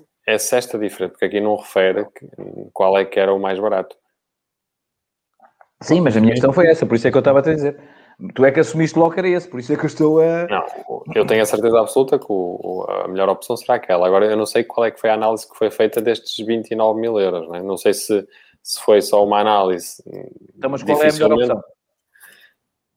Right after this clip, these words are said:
Speaker 1: É spread um por cento, seguro de vida fora.
Speaker 2: Senhor Gilberto, tem a mesma opinião?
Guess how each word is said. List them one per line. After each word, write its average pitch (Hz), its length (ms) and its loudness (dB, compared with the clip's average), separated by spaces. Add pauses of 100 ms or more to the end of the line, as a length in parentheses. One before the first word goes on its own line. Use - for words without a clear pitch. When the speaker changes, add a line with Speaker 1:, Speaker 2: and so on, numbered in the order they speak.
Speaker 1:
É 135 60 -2
spread - 340 -4
um 87 60 -10
por - 80 -16
cento, 87 320 -12
seguro 87 340 -6
de 85 80 -4
vida 87 140 -4
fora. 80 200 -8 (2500)
Speaker 2:
Senhor 143 200 -6
Gilberto, 151 420 -2 (400)
tem 135 160 -8
a 139 60 -6
mesma 135 200 -8
opinião? 156 380 -4